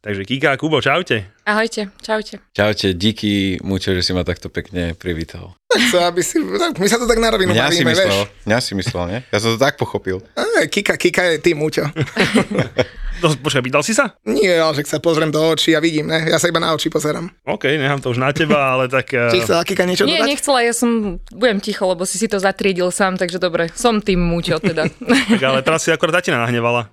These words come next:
Speaker 2: Dobre, to nevadí, on mi to odpustí skôr. <laughs>
Speaker 1: No, neviem, neviem. No, sme tu debatovali, kým nám dal Luky zelenú trošku a teda došli sme na to, že Kika, keď už, tak, eh, Čelzinke, aby Tatina potešila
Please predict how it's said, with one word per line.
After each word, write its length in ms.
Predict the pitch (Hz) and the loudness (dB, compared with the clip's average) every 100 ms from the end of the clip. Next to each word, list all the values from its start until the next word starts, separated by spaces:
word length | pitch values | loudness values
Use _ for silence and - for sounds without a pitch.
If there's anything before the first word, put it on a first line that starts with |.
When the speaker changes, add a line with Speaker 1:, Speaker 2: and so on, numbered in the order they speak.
| _ | _
Speaker 2:
Dobre, 340 | - 269 269 262 | -2 0 0 0
to 80 | |
nevadí, 400 | 214 214 196 175 | 2 2 0 0
on 160 | 185 190 | 0 0
mi 80 | 185 | 0
to 80 | 175 | 0
odpustí 400 | 165 180 - 170 | -2 -8 -8 -6
skôr. 320 | - 170 170 254 - 220 | -2 0 -2 -4 0 0
<laughs> 20 | - - - | 0 -6 -8
Speaker 1:
No, 600 | 202 240 247 247 240 208 | -4 -2 0 0 0 0
neviem, 380 | 147 196 165 139 | 0 0 2 2
neviem. 280 | 170 156 135 | 2 2 2
No, 100 | 165 | 2
sme 320 | 190 180 156 180 | 0 0 0 2
tu 80 | |
debatovali, 540 | 160 170 175 151 143 139 131 120 - | 2 2 2 2 2 2 0 -4 -4
kým 240 | 135 135 | -2 0
nám 140 | 127 | 0
dal 100 | 127 | 0
Luky 240 | 127 127 143 | 0 -2 0
zelenú 400 | 120 127 135 139 | 0 0 -2 -2
trošku 400 | 139 135 - 151 | -2 -4 -2 0
a 140 | 117 | 0
teda 180 | 117 113 | 0 -2
došli 160 | 117 127 | -2 0
sme 140 | 120 | -2
na 80 | 120 | 0
to, 100 | 127 | -2
že 380 | 113 113 113 107 - - - - - _ | 0 0 -2 -6 -16 -20 -20 -20 -20 _
Kika, 320 | - 135 143 | -4 0 2
keď 200 | 127 175 165 | 2 2 4
už, 160 | 170 - - - _ | 4 2 -4 -10 _
tak, 300 | 131 127 - | -2 -2 0
eh, 220 | 127 120 | 0 2
Čelzinke, 640 | - 131 135 139 127 135 | 2 0 2 0 0 0
aby 240 | 131 127 120 | 0 -4 -2
Tatina 340 | 127 127 147 | -2 0 0
potešila 720 | 139 143 147 - 151 151 143 | 0 -2 -2 0 2 0 -2